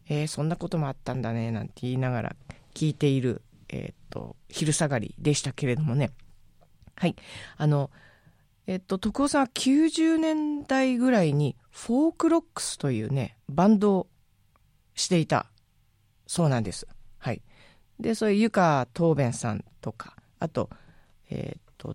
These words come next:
哲さん、高山哲さん、永井瑠衣さん、から本田タコ坊正則さん、パーカッションの、なんて、こう、一、二、三、四、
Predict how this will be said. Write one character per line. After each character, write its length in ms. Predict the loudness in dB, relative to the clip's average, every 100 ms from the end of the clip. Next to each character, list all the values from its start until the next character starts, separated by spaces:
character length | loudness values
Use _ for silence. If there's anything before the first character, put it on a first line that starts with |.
| 0
哲 320 | 2 2 -4
さ 180 | -6 -6
ん、 140 | -8 -14 _ _ -6
高 180 | 2
山 220 | 4 4 4
哲 280 | 0 -2
さ 120 | -10 -12
ん、 80 | -10 0
永 360 | 2 4 4
井 160 | 2 -2 -18 _ _
瑠 60 | 0
衣 200 | 2 2
さ 180 | 0 -6
ん、 80 | -10 _ -20 -20 _ _ -10
か 120 | 0
ら 120 | 0 2
本 300 | 4 6 6
田 160 | 2 -2 _
タ 160 | -2 -2
コ 240 | 2 2
坊 380 | 6 6 6 2 _ _ 0
正 360 | 2 4 4 6
則 240 | 6 2
さ 200 | 0 -2
ん、 80 | -2 -12 -20 -6
パ 100 | -6
ー 20 |
カ 100 | -2
ッ 40 | -4
シ 140 | -2
ョ 40 | -2
ン 60 |
の、 140 | -2 -8 -20 -20 -20 -20 _ 0
な 160 | 2 4
ん 80 |
て、 300 | 2 2 0 -2
こ 120 | -4 -2
う、 40 |
一、 280 | -2 -2 0
二、 280 | 2 2 0
三、 280 | -2 -2 -2
四、 320 | -4 -6